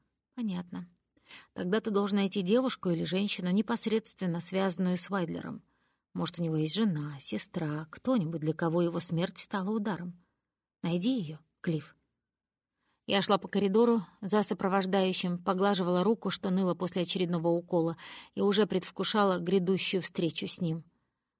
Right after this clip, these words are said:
А сутками ранее у нас с Лестером состоялся небольшой разговор. «Ты сказал, что теперь ко мне будет другое отношение? Значит, теперь в моих руках такие же привилегии, как и у остальных? Значит так. Ну, давай говори, что ты хочешь?»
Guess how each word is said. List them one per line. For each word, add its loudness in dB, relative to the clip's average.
А -2
сутками 2
ранее 4
у 2
нас 2
с -2
Лестером 0
состоялся 0
небольшой 0
разговор. 0
«Ты 0
сказал, 4
что -2
теперь 2
ко 0
мне 2
будет 0
другое 2
отношение? 0
Значит, -2
теперь 2
в 2
моих 2
руках 0
такие 0
же 0
привилегии, 2
как -4
и 2
у 2
остальных? 0
Значит -2
так. -8
Ну, 6
давай 6
говори, 2
что 2
ты -2
хочешь?» -6